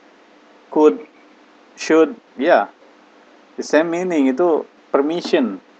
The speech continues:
Permission, permission. Should,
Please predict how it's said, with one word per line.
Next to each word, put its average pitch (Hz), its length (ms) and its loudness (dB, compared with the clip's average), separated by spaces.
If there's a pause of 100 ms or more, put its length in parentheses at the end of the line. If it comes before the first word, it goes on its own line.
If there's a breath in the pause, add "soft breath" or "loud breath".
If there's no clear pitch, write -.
(920)
Permission, 135 680 -4 (240)
permission. 117 640 -8 (1300)
Should, 143 480 4